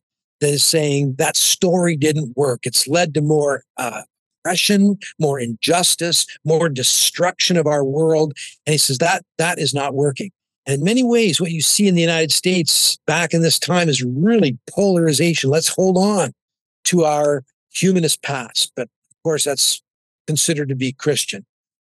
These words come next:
Let's hold on to our humanist past. And you see people saying, "No, no, these godless liberals are saying that's not working." You know, that, that, that, that story, that history is not working. It's destroying our culture. And that's evolved, and we could talk about its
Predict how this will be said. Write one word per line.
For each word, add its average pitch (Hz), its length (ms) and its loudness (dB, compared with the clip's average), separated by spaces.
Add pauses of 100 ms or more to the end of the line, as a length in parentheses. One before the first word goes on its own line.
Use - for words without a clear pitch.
Let's 196 140 2
hold 214 240 4
on 208 180 2
to 190 60 4
our 170 120 2
humanist 165 460 -2
past. 147 580 -4 (220)
And 151 120 0
you 143 60 2
see 170 180 2
people 156 280 0
saying, 151 240 0
"No, 160 280 2
no, 147 260 2
these 120 200 -6
godless 147 500 -2
liberals 151 440 0
are 127 60 -2
saying 139 320 2
that's 165 500 -4
not 175 220 0
working." 160 400 0 (420)
You 139 80 -4
know, 139 80 -2
that, 151 220 2
that, 151 180 2
that, 156 260 0
that 147 160 0
story, 165 440 2
that 120 160 -2
history 160 340 0
is 123 100 -2
not 139 200 -2
working. 160 320 0
It's 120 160 -4
destroying 151 460 0
our 131 120 -2
culture. 160 480 -2 (380)
And 165 140 2
that's 220 220 2
evolved, 147 640 2
and 135 120 2
we 135 100 -2
could 131 140 -6
talk 151 260 0
about 135 200 0
its - 280 0